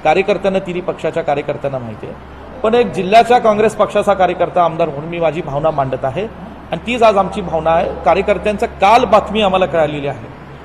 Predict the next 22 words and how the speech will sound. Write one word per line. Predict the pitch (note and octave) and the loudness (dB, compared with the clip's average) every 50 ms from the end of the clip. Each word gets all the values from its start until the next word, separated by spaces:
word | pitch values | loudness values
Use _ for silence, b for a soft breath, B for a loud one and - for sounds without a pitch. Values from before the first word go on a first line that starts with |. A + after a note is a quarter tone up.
| - - - | -18 -8 -6
आणि | F3+ G3 | -6 -6
काल | F#3+ - F#3 F3+ G#3 A3+ A#3 | -2 2 4 6 6 6 6
आणि | A#3 A3+ A3+ | 4 4 4
आजमध्ये | G#3+ G#3 G#3 - F#3 G#3+ G3+ G#3+ | 4 4 4 2 0 -2 -2 0
काही | G#3+ A3 G#3 | 0 0 -2
फक्त | G#3+ F3 D#3 - G#3+ | -2 -4 -8 -2 2
अवघ्या | G3+ F#3+ F3+ F3+ G#3+ G3+ | 4 4 4 2 0 -2
चोवीस | - F#3 E3+ G3 G3 - - | -2 -4 -4 -4 -4 -2 0
तास | G3+ F#3+ F#3+ | 0 0 0
फक्त | - E3+ - - | -4 -8 -6 -6
झालेले | F3+ D3 D3+ C3 C3 D3+ D#3 D3+ | -6 -6 -6 -6 -4 -2 -2 -2
आहेत | A#2+ G2+ A#2 - - - - - - - - - - - - | -4 -4 -6 -12 -12 -12 -14 -14 -14 -16 -16 -18 -18 -12 -6
आणि | D#3 F3+ | 0 0
या | F#3+ | 0
चोवीस | F#3 - F3 D#3+ G#3 A3 - - | 0 0 -4 -4 -4 -4 0 2
तासामध्ये | G#3 F#3 - G#3+ G3 F#3 E3+ E3 F3 G3+ G#3+ - - - - - - - - - | 2 2 4 2 0 2 0 0 0 -2 -2 -4 -8 -14 -18 -18 -20 -18 -8 -6
असंख्य | - - - A3+ B3 B3+ C4 C4 | -6 -2 0 -2 0 4 4 4
कार्यकर्त्यांचा | B3+ B3+ A#3 A3 A3+ A3+ A3+ F#3+ - A3 G3+ - G#3+ | 6 8 6 6 6 2 2 0 0 -2 -2 0 -2
ओढा, | G3 F#3 F3 E3+ F3+ F#3+ F#3+ F#3 - - - - D#3 | 0 0 4 4 4 4 4 2 -2 -10 -12 -6 -4
गर्दी, | D#3 D#3 D3 E3 F3+ F3+ | -4 -4 -2 -4 -4 -4
कार्यकर्त्यांच्या | F3 F3 D#3+ D3 E3 D#3+ E3 D3+ D3 E3 E3 D#3 F3 D#3+ | -2 -2 -2 -2 -2 -2 -4 -6 -4 -8 -6 -6 -6 -6
भावना | D3 B2+ C3 D3 F3+ F#3+ F#3+ G3 | -6 -4 -4 0 2 4 2 2